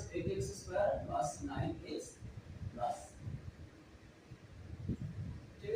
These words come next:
আছে? এবারে কি করব? এই যে ভাজক রৈখিক বহুপদী সংখ্যামালাটা আছে, এই সংখ্যামালাটার আমরা কি করব? শূন্য নির্ণয় করব। সংখ্যামালা শূন্য নির্ণয় করলে আমরা কি পাবো? না, x minus four equal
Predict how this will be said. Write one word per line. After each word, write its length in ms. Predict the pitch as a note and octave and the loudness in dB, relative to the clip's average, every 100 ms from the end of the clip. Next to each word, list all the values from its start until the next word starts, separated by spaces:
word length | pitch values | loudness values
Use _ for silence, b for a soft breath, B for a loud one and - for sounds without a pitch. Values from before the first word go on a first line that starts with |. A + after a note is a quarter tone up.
| - | 4
আছে? 140 | - - - - - - - - - - - - - - - - | 4 -4 -10 -10 -6 -4 -4 -4 -10 -10 -4 -2 0 -2 -2 8
এবারে 220 | - B3+ B3+ | 12 12 12
কি 60 | B3+ | 12
করব? 180 | B3 - - - - - - - - - - - - - | 12 12 12 12 6 -4 -10 -10 -10 -14 -16 -16 -2 4
এই 60 | - | 10
যে 80 | B4+ B4+ - - - | 12 12 8 4 6
ভাজক 360 | - - C5 C5+ - | 10 12 12 12 12
রৈখিক 280 | A#3 - - | 10 10 10
বহুপদী 320 | - - - - | 12 12 10 8
সংখ্যামালাটা 580 | - - A#3 A#3 A3+ A3+ - - | 6 6 8 12 12 12 12 12
আছে, 240 | - - - - - - - - G#3 | 10 2 -4 -6 -10 -12 -12 4 8
এই 60 | A#3 - | 8 8
সংখ্যামালাটার 760 | G3+ G#3 A#3+ A#3 A3+ A3+ - - | 6 10 12 12 12 12 12 12
আমরা 140 | F3+ - | 12 8
কি 80 | E4 | 6
করব? 220 | - A4 - F4+ - - - - - - - | 4 4 2 0 0 -6 -8 -10 -8 -4 2
শূন্য 220 | - A3+ A#3+ A3+ | 10 12 12 12
নির্ণয় 300 | F3 - - | 12 12 8
করব। 160 | - - - - - - - - - | 4 -2 -8 -10 -12 -14 -16 -14 -2
সংখ্যামালা 460 | G#3+ G#3+ B3 B3 B3+ B3 | 4 8 12 12 12 10
শূন্য 200 | G#3+ A#3+ B3 | 8 10 12
নির্ণয় 220 | B3 B3+ | 12 8
করলে 180 | F4+ D4+ B3 | 8 10 10
আমরা 140 | A#3+ A3+ | 10 8
কি 80 | A3 | 6
পাবো? 260 | - - - - - - - - - | 8 8 6 2 -2 -8 -14 -4 2
না, 80 | D#3+ - G#4 A#4 | 4 8 12 12
x 20 | A3+ A3+ | 12 10
minus 300 | A#3 A#3 A#3+ - | 10 10 8 6
four 160 | A#3+ A#3 A3+ | 6 8 8
equal 240 | A3+ | 10